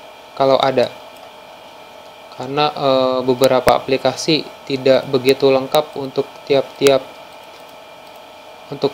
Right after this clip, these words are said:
tiap-tiap tipe font, ada yang lengkap, ada juga yang tidak. Oke, ada, kita menemukan Time News Roman, kita klik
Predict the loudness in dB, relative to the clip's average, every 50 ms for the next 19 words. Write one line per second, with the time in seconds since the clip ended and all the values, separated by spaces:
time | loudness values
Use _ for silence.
0 | -2 0 2 2 2 2 -2 -4 2 4 4 6 6 4 4 2 0 -2 -4 -4
1 | -6 -8 -10 -14 -8 -4 -4 -2 2 2 0 2 4 2 2 2 2 -4 -2 -4
2 | -2 2 4 4 4 4 4 2 2 2 2 0 0 0 0 0 0 0 0 -2
3 | 0 0 0 0 0 0 0 2 2 2 2 2 0 -4 -6 -6 -6 -8 -8 -8
4 | -14 -18 -10 -10 -4 -2 0 0 0 -2 -4 -4 0 2 2 0 0 -4 -6 -6
5 | -2 -2 -2 -2 -2 -4 -4 -4 -4 -4 -2 -2 -2 -2 -2 -2 -6 -8 -6 -4
6 | -4 -4 -2 -2 -4 -4 -6 -4 -2 -2 -2 0 0 0 0